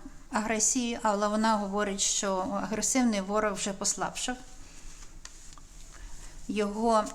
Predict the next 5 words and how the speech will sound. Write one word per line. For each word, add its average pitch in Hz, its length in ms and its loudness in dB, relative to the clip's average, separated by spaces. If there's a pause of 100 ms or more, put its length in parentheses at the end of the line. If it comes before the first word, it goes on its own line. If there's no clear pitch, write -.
(1500)
е, 190 240 4
мечі 214 460 2
ці, 185 400 0 (400)
вони 202 320 2
вже 180 340 -2